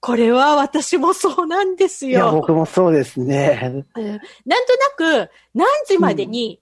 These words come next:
Speaker 1: 寝るっていう、
Speaker 2: うん。
Speaker 1: なんか自分の中でさ、スマホは何時まで触ってていいっていうリミットは作ってるんですけど、
Speaker 2: うんうん。
Speaker 1: なんか気になるね、あの、記事とかコラム見つけたりとか、
Speaker 2: <laughs>
Speaker 1: あと動画とか、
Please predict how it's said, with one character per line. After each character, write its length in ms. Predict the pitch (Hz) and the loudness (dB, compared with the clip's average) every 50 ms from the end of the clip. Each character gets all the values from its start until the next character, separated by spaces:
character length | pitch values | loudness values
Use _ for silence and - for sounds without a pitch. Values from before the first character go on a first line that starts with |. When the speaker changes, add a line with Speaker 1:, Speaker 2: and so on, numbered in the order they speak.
| _ _ | _ _
Speaker 1:
寝 180 | 202 240 269 311 | -2 0 0 2
る 80 | 359 | 0
っ 40 | 370 | 0
て 240 | 370 _ - 262 233 | -2 _ -6 -4 -4
い 160 | 214 208 220 | -2 -2 -2
う、 280 | 226 226 226 226 220 208 | -2 0 0 0 0 0
Speaker 2:
う 120 | 196 180 | 0 -2
ん。 100 | 170 - _ _ - | -6 -8 _ _ -6
Speaker 1:
な 140 | 233 233 214 | -4 -4 -4
ん 40 | - | -4
か 160 | 208 175 - | -4 -6 -6
自 220 | - 208 - 330 | -6 -6 -4 0
分 120 | 392 453 466 | 0 2 2
の 80 | 453 453 | 2 0
中 200 | 480 480 415 277 | 0 0 -2 -4
で 100 | 220 - | -4 -4
さ、 300 | - - 330 302 240 208 | -4 -2 -4 -4 -4 -6
ス 160 | - - 320 | -6 -2 0
マ 120 | 403 427 | 0 0
ホ 100 | - 440 | 2 2
は 140 | 427 440 339 | 2 2 0
何 220 | 269 349 508 523 | 0 0 -2 -2
時 120 | 480 466 415 | -2 -2 -4
ま 100 | 392 269 | -4 -4
で 80 | 208 | -4
触 240 | 233 - 240 226 233 | -6 -4 -2 -2 -2
っ 80 | 233 - | -2 -4
て 100 | 247 220 | -8 -10
て 120 | - 233 | -8 -8
い 120 | 226 226 _ | -8 -10 _
い 180 | - 247 240 233 | -10 -10 -10 -10
っ 80 | 226 - | -10 -8
て 80 | 226 | -8
い 100 | 214 208 | -6 -6
う 60 | 208 | -6
リ 140 | 180 233 262 | -6 -6 -4
ミ 80 | 381 427 | -4 -4
ッ 100 | 427 - | -4 -4
ト 60 | 415 | -4
は 80 | 381 381 | -4 -4
作 240 | - - - - 523 | -6 -6 -4 -4 -4
っ 40 | 508 | -2
て 120 | - 277 | -4 -6
る 100 | 233 226 | -6 -6
ん 40 | 214 | -8
で 100 | 185 180 | -10 -12
す 120 | 175 - - | -12 -12 -12
け 100 | 190 175 | -10 -6
ど、 380 | 185 226 240 220 185 160 - _ - | -2 -2 0 0 -2 -4 -8 _ -6
Speaker 2:
う 60 | 165 | -4
ん 40 | 160 | -4
う 40 | 156 | -2
ん。 440 | 123 139 147 127 120 110 98 127 - - | -4 -4 -2 -2 -2 -2 -4 -8 -8 -4
Speaker 1:
な 120 | 370 508 587 | -2 -2 -2
ん 80 | 523 | 0
か 200 | - 302 240 - - _ _ _ _ _ _ _ - | 0 -2 -2 -4 -6 _ _ _ _ _ _ _ -2
気 60 | - | -2
に 60 | 403 466 494 480 494 508 508 427 | 0 2 2 2 2 2 2 0
な 100 | 339 302 | 2 2
る 320 | 254 220 208 196 180 - - | 2 0 0 -2 -6 -6 -6
ね、 220 | 240 277 254 - - | -6 -4 -4 -4 -2
あ 160 | 214 208 196 | -2 -4 -4
の、 220 | 202 202 196 190 | -4 -8 -8 -10
記 160 | 185 - 311 | -6 -4 -4
事 160 | 277 285 320 302 | -2 -2 -2 -4
と 140 | 285 233 | -4 -4
か 100 | - 190 | -4 -6
コ 160 | - - 311 302 | -6 -2 -2 0
ラ 140 | 294 262 | 0 0
ム 160 | 208 196 185 196 | -2 -4 -6 -8
見 80 | 202 | -8
つ 100 | - - | -10 -10
け 140 | - 220 202 | -10 -10 -8
た 100 | 220 208 | -8 -8
り 140 | 190 208 - | -8 -8 -10
と 120 | - 185 | -12 -10
か、 520 | - - 262 277 269 247 220 185 - - _ _ _ - | -4 -2 0 2 2 2 0 0 -2 -6 _ _ _ -20
Speaker 2:
<laughs> 200 | _ - - _ | _ -20 -16 _
Speaker 1:
あ 100 | - 226 | -12 -8
と 160 | - 220 208 | -4 -4 -2
動 240 | 170 220 233 254 269 | 0 2 2 2 2
画 100 | 320 311 | 0 -2
と 140 | 311 - - | -4 -6 -8
か、 360 | - 196 190 190 233 349 - | -4 -2 0 0 0 -2 -4